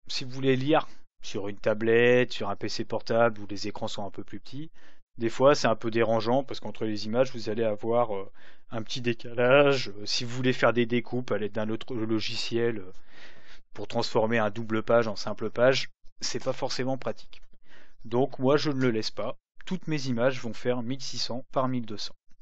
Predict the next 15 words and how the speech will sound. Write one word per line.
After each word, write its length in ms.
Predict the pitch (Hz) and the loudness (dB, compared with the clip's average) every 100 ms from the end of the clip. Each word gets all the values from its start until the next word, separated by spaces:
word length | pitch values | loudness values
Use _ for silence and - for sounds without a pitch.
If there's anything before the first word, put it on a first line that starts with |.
| - - - - - - - - | -8 -8 -8 -10 -12 -14 -16 -8
Donc 220 | 113 110 | -6 -4
c'est 100 | - | -2
pas, 140 | 113 | 0
bien 220 | 107 113 110 | 0 -2 -2
sûr, 280 | - 156 | 0 -2
je 100 | - | -2
parle 200 | - 127 | 0 0
pour 160 | 123 117 | 0 -2
les 100 | 110 | -2
doubles 260 | 110 110 101 | -2 -4 -4
pages. 300 | 80 - - _ | -6 -8 -12 _
Pour 200 | - 117 | -2 0
des 100 | 110 | 0
simples 380 | 107 123 110 98 | 2 2 2 -2
pages, 400 | - 120 160 - | -2 -2 -2 -6